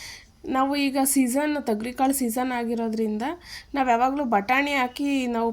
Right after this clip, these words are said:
ಪಲಾವ್ ಮಾಡ್ತೀವಿ. ಈಗ ಡಿಫ್ರೆಂಟಾಗಿ ಒಂದು ನಾವು ತೊಗರಿಕಾಳು ಹಾಕ್ಬಿಟ್ಟು ಪಲಾವ್ ಮಾಡೋದ್ರಿಂದ ಟೇಸ್ಟು ತುಂಬ ಚೆನ್ನಾಗಿ ಬರುತ್ತೆ. ನಾವು ತೊಗರಿಕಾಳಲ್ಲಿ ಬರೀ ಸಾಂಬಾರು, ಕೂಟು ಮಾಡ್ಕೊಂಡು ತಿನ್ನೋದ್ರಿಂದ, ಆ, ಬೇರೆ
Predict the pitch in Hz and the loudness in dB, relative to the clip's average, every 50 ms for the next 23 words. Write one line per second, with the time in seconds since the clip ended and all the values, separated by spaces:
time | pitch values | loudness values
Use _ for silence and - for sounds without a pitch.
0 | - 226 214 208 214 240 240 233 226 214 220 - 233 233 277 311 302 285 277 269 | 0 0 2 2 2 2 2 0 -2 -2 -2 -2 -2 -2 0 0 0 0 0 0
1 | 277 262 254 247 - - - _ _ _ _ _ _ _ - _ - 226 262 - | 0 0 0 0 -2 -4 -12 _ _ _ _ _ _ _ -16 _ -2 -2 -2 -2
2 | - - 320 349 349 339 330 330 294 269 277 285 269 240 240 240 247 302 330 - | -2 0 2 2 4 4 2 2 0 0 0 -2 -2 -2 -2 -2 -2 -4 -4 -4
3 | - - - - - - - - - - - - - - _ _ - 254 226 233 | -8 -14 -20 -20 -20 -20 -20 -20 -20 -20 -20 -20 -20 -20 _ _ -6 0 2 4
4 | 233 233 226 220 214 220 - 226 214 226 277 285 285 294 277 254 240 233 - - | 4 4 4 4 2 0 0 -2 0 0 -2 0 2 4 4 4 2 0 -2 -6
5 | 240 240 - 277 - 240 220 226 226 247 247 226 220 220 214 226 220 220 226 262 | -6 -4 -4 -2 0 0 2 2 2 2 2 0 0 0 0 0 0 0 -2 -2
6 | 269 - 240 226 233 262 - - 277 269 - 247 233 233 240 254 285 294 294 - | -2 0 0 2 2 2 0 -2 -6 -6 -4 -4 -4 -2 0 0 0 0 2 0
7 | 269 240 233 226 226 226 220 214 214 202 202 - 247 277 277 - - 254 254 262 | 0 0 0 -2 -2 -2 -2 -2 -2 -4 -4 -4 -4 -4 -4 -4 -4 -2 0 0
8 | 269 269 - 247 226 220 277 277 294 269 269 262 262 233 247 247 254 254 - - | 0 0 0 0 0 0 -2 0 2 2 2 2 2 0 -2 -2 -2 -2 -2 -2
9 | 233 208 220 247 247 254 247 254 254 247 247 - 262 262 269 269 269 269 247 233 | -2 -2 -2 -2 -2 -2 0 0 -2 -4 -4 -4 -2 -2 -2 -2 -2 -4 -4 -2
10 | 220 220 226 220 - 247 240 226 - 240 226 226 226 220 214 220 202 208 214 240 | -2 -2 -4 -4 -6 -6 -8 -6 -6 -6 -4 -4 -4 -2 -2 -2 -2 -2 -2 -2
11 | 339 415 - - - - - - - - - - - - - - - 254 254 247 | -4 -4 -6 -10 -18 -18 -16 -16 -16 -16 -18 -20 -20 -16 -8 -2 0 2 2 2
12 | 240 233 - - - _ _ _ - 233 269 302 330 359 | 2 0 -2 -6 -12 _ _ _ -4 0 2 2 2 2